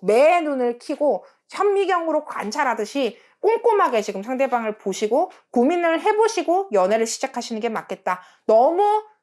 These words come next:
이렇게 금방 막 이렇게 뭐라고 해야 되지? 뭐 이렇게 좀 번개불에 콩 구워 먹듯이 호딱호딱 시작을 해버리신다 하시면은 후회하실 일이 좀 있으실 수가 있겠다. 요런 느낌들이 보입니다. 요거는 그냥 제 기준이긴 한데 너무 스윗한 <laughs> 남자는 좀 조심하세요.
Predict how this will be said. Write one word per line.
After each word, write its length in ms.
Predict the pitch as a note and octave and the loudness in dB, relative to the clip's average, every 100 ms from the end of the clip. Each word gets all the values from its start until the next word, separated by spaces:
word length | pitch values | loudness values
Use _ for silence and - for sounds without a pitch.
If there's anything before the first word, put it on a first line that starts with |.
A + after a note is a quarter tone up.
| - | -4
이렇게 260 | B3 B3+ - | -2 -2 -4
금방 680 | - C4+ C#4+ C4+ C#4+ G3 - _ G#3+ | -4 -4 -2 -2 -4 -8 -14 _ -2
막 140 | A3 | 0
이렇게 360 | G#3+ A#3 G#3 F3+ | 0 0 0 0
뭐라고 400 | F#3+ A#3 B3 G#3 | 0 0 2 2
해야 80 | F3+ | 0
되지? 360 | E3+ E4 G#4+ G3+ | -4 -8 -6 0
뭐 140 | G#3 | 0
이렇게 200 | G3 G3+ | 0 -2
좀 240 | G3 F3+ | -6 -8
번개불에 760 | - A3 E4+ D#4+ F4 E4 D4 C#4 | -2 -2 -2 -2 0 2 2 0
콩 240 | - G#4+ | 0 0
구워 160 | G4+ G4 | 2 0
먹듯이 540 | C#4+ - G3+ D4 G#3+ - - | 0 -4 -4 -2 -4 -6 -6
호딱호딱 460 | A4+ A4+ G#4 F#4+ D4+ | -2 0 0 -2 -6
시작을 420 | D4+ D4 C4+ B3+ | -4 -2 0 0
해버리신다 480 | C#4 D4 C4+ B3 G#3+ | 0 0 -2 -2 -6
하시면은 500 | G3 G3+ G3+ B3+ F4 - - | -6 -8 -6 -4 -4 -6 -14
후회하실 560 | - A4 A4 F4+ D4+ A#3+ | -2 0 2 0 0 0
일이 180 | F#3+ G3 | 0 -2
좀 180 | A#3+ G#3 | -6 -6
있으실 300 | E3+ G3+ G3+ | -8 -6 -8
수가 220 | - B3+ | -4 -6
있겠다. 600 | G#3+ F3+ - F#3+ - _ _ _ _ _ _ - | -4 -8 -6 -6 -8 _ _ _ _ _ _ 0
요런 280 | A#3 F#4 E4+ | 4 4 2
느낌들이 440 | C#4+ A3+ G3+ F#3+ | 0 -2 0 -2
보입니다. 640 | G3 F3+ F3+ D#3 E3+ D#3+ _ _ _ _ _ _ - - - - - A3 | -2 -8 -6 -6 -6 -6 _ _ _ _ _ _ -18 -14 -14 -14 -8 0
요거는 320 | A#3 F#4+ F#4+ | 2 4 2
그냥 200 | D#4 D4+ | 2 0
제 320 | - A#3+ F#4+ | 0 2 2
기준이긴 440 | G4 G#3+ A3+ G3+ F#3 | 0 -4 -4 -4 -6
한데 380 | F3 G#3+ E3 G3 | -4 -4 -4 0
너무 400 | G3 C4+ G4+ G4 | 2 2 2 -2
스윗한 500 | F#4+ E4+ D#4+ - A3+ | -2 -6 -6 -12 -12
<laughs> 40 | |
남자는 380 | A#3+ - G#3 G3 | -10 -6 -6 -6
좀 160 | G3 F3 | -10 -16
조심하세요. 760 | E3+ E3+ G3+ G#3+ G#3 E3+ F3 | -16 -14 -12 -12 -12 -14 -16